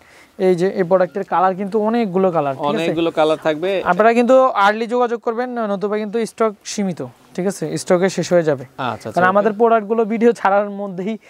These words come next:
Speaker 1: শেষ হয়ে যায়।
Speaker 2: শেষ
Speaker 1: অনেকে
Speaker 2: হয়ে
Speaker 1: বলে, "ভাই,
Speaker 2: যায়।
Speaker 1: ভিডিও ছাড়লেন, কিন্তু এত জলদি শেষ হয়ে গেল কিভাবে?"
Speaker 2: আচ্ছা, আচ্ছা। তো আমরা এই পাশে আরো একটা দেখাচ্ছি, এটাও আপনারা দেখছেন, খুবই চমৎকার।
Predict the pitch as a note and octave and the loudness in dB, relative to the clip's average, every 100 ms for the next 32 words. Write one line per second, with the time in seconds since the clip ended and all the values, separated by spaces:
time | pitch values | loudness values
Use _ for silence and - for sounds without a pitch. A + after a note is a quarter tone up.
0 | - - G3+ F#3 G#3 F#3+ F3+ F#3+ G#3 G#3 | -20 -2 0 4 4 4 2 2 2 2
1 | G#3+ G3+ A3+ A#3 G3+ G3+ G3+ F#3+ F3+ F#3+ | 0 -2 -4 -2 0 0 -4 -6 0 2
2 | F#3 F#3+ E3+ D#3+ G3 G3 F#3+ F#3 F3+ D#3+ | 2 -2 -4 -2 0 -2 -4 -2 0 -2
3 | D3+ C#3+ C3 A#2+ A2 A2 - D3+ E3 F#3 | -2 -4 -2 -4 -6 -4 2 4 6 6
4 | F#3 F#3 G#3+ E3+ F#3 F#3+ G3+ F3+ F#3 F#3 | 4 2 4 4 2 0 -2 0 -2 -2
5 | A3+ F#3 E3 F#3 E3+ F3+ F3 E3 G#3+ - | 0 0 2 2 2 -2 -2 -4 -6 -4
6 | E3 F3 F3+ F3+ F3+ - G#3 | -2 -2 0 0 0 0 -2